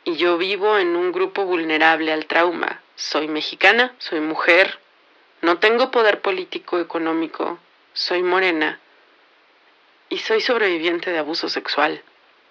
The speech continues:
Es la violencia la que alimenta mi agorafobia. No soy yo la débil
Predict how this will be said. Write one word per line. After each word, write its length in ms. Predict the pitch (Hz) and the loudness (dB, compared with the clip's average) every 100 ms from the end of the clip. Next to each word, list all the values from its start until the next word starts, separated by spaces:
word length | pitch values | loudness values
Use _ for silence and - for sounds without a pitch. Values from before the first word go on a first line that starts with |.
| _ _ - - | _ _ -20 -4
Es 140 | 185 | 0
la 100 | 262 | 2
violencia 840 | 262 226 185 208 233 - - 165 - - - - _ - | 4 4 6 4 2 0 0 -2 -6 -18 -20 -20 _ -2
la 200 | 151 151 | 0 0
que 120 | 165 | 0
alimenta 560 | 156 160 175 175 160 | -2 0 0 2 0
mi 120 | 151 151 | 0 -2
agorafobia. 680 | 139 - - - 185 - - _ _ - _ _ _ _ _ _ _ _ _ _ _ - | -2 -4 -6 -8 -10 -12 -18 _ _ -20 _ _ _ _ _ _ _ _ _ _ _ -4
No 160 | 202 226 | 0 2
soy 320 | - 294 240 | 2 2 2
yo 220 | 180 180 | 4 6
la 220 | 185 160 | 6 4
débil 580 | 156 160 160 143 - - | 2 0 0 -2 -6 -10